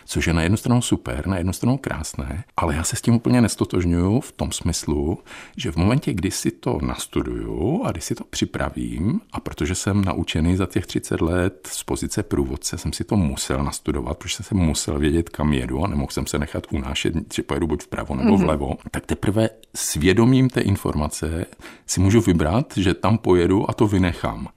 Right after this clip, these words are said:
Speaker 2: Nakousli jsme ještě před písničkou tu důležitou věc, jako z jakého jiného důvodu je dobré poznávat, jak to mají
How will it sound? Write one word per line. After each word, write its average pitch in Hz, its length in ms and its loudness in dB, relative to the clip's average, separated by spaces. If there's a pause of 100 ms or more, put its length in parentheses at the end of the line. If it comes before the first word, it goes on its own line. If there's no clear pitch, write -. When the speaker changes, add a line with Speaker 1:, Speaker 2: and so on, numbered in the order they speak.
(100)
Speaker 2:
Nakousli 190 600 0
jsme 185 200 -2
ještě 185 240 -6
před 170 220 -6
písničkou 180 600 0
tu 175 160 -4
důležitou 160 580 0
věc, 156 260 -2
jako 170 300 -2 (440)
z 151 140 -4
jakého 180 340 -2
jiného 170 340 0
důvodu 151 340 -4
je 170 120 2
dobré 151 360 -2
poznávat, 151 540 -4
jak 160 140 -6
to 151 120 -6
mají 160 240 -4